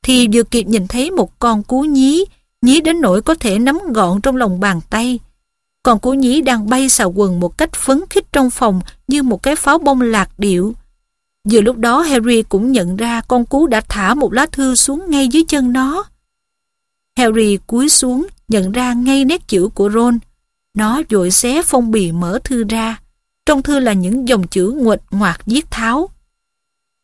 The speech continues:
"Harry, ba có vé rồi, Ái Nhĩ Lan đấu với Bulgaria, tối thứ Hai. Mẹ đang viết thư cho mấy người Mơ-Gô để xin phép đón bồ về nhà chơi. Có lẽ họ đã nhận được thư rồi. Mình không biết bưu điện Mơ-Gô nhanh tới cỡ nào.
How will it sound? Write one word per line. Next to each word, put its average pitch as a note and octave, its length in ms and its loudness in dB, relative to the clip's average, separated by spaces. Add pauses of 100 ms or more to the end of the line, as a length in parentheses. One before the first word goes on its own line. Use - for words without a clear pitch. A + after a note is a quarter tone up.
"Harry, B3+ 460 2 (260)
ba B3 160 2
có D4+ 240 0
vé C#4 240 2
rồi, F#3+ 380 2 (300)
Ái C4 200 2
Nhĩ A#3+ 160 4
Lan A#3+ 340 2
đấu B3 240 2
với E4 100 6
Bulgaria, B3+ 640 2 (380)
tối C#4 200 4
thứ D4+ 180 0
Hai. B3 380 0 (540)
Mẹ G#3 200 2
đang A#3+ 200 4
viết E4 180 2
thư B3+ 220 0
cho B3 160 0
mấy C4+ 160 2
người C4 220 2
Mơ-Gô A#3 500 4
để G#3+ 100 4
xin A#3+ 220 0
phép D#4+ 260 0
đón C#4+ 280 2
bồ G#3+ 220 4
về G3+ 120 2
nhà F#3+ 240 0
chơi. C4 400 0 (400)
Có D#4+ 120 2
lẽ A3+ 220 2
họ B3 200 0
đã G3+ 100 -2
nhận G#3 280 0
được G#3+ 180 0
thư C#4+ 220 2
rồi. G3 340 2 (540)
Mình A3 160 2
không C4 240 0
biết F#4 200 2
bưu C4+ 140 2
điện G3 240 2
Mơ-Gô C4 380 4
nhanh C#4 240 0
tới F#4+ 160 0
cỡ A#3 180 2
nào. A#3 360 0